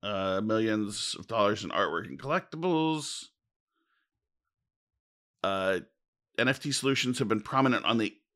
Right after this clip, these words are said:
E T H chain. I guess that's the ch-,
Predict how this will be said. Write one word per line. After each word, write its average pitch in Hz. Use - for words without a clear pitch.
E 135
T 135
H 131
chain. 107
I -
guess 120
that's 113
the 107
ch-, -